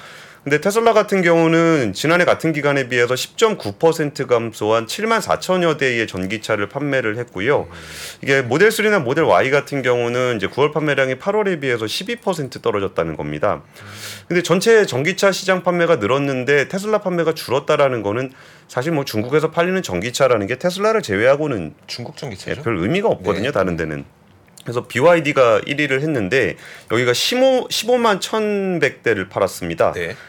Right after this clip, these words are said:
Speaker 1: 그럼 아까 테슬라가 칠만 사천 대를 팔았으니까 비와이디의 순수 전기차가 십오만 대, 두 배가 넘게 팔렸던 거예요.
Speaker 2: 순수 전기차 말씀하시는 거죠?
Speaker 1: 예, 예,
Speaker 2: 어.
Speaker 1: 비브이.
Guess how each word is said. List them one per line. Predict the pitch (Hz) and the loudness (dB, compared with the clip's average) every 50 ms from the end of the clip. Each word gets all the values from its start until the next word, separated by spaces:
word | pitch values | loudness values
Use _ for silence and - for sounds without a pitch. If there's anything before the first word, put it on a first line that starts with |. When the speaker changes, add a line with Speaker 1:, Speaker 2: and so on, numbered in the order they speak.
| - _ | -20 _
Speaker 1:
그럼 | - - 151 156 | -2 -2 0 2
아까 | 123 104 - 127 | 2 2 0 -2
테슬라가 | - 190 196 196 208 202 190 165 175 170 | -2 -2 -4 -2 2 2 4 4 2 2
칠만 | - - 233 233 226 233 233 214 | 0 -4 -4 0 0 0 2 2
사천 | 208 196 - - 180 165 | 0 -2 -2 -2 0 2
대를 | 160 151 139 - | 2 0 0 0
팔았으니까 | - 127 120 113 - - 110 107 104 101 - 117 120 113 - - - - - - | 0 0 0 0 -2 -6 -4 -4 -4 -2 0 0 0 0 0 -8 -20 -20 -20 -14
비와이디의 | - - 120 156 185 196 190 156 151 156 139 131 123 117 107 104 98 - 107 101 | -6 0 4 4 4 4 4 0 0 0 0 0 0 0 -2 -2 -2 0 -2 -2
순수 | - - 156 156 | -2 -2 -4 -2
전기차가 | 151 143 123 117 101 107 95 | -2 -4 -4 -2 -2 -2 0
십오만 | - - - 196 143 87 87 104 98 | 0 -2 -4 -4 -4 -2 0 0 0
대, | 85 78 | -2 -2
두 | - - - 104 | -8 -8 -6 -2
배가 | - 196 202 196 185 | 2 2 2 4 2
넘게 | 127 92 82 78 - 92 85 78 73 73 - _ _ _ _ _ _ _ _ - | 0 0 -2 -4 -2 0 0 0 -2 -4 -12 _ _ _ _ _ _ _ _ -6
팔렸던 | - 131 131 127 123 123 123 120 - 117 110 98 | -2 -2 -2 0 2 2 2 2 0 -4 -4 -4
거예요. | - - 82 80 78 | -2 -2 -2 0 2
Speaker 2:
순수 | - - - - 233 | 0 0 -2 -2 -2
전기차 | 233 220 208 185 165 - - | -2 -2 -2 -2 -4 -4 -4
말씀하시는 | 131 113 101 - - 85 78 - 78 80 | -4 -4 -6 -6 -10 -12 -12 -12 -16 -16
거죠? | 80 76 - 175 185 | -16 -12 -10 -6 -2
Speaker 1:
예, | 120 113 - | -2 -2 -2
예, | 98 90 | -4 -6
Speaker 2:
어. | 80 85 | -6 -4
Speaker 1:
비브이. | 80 107 95 - - 87 78 76 | -4 -4 -4 -4 -4 -8 -8 -8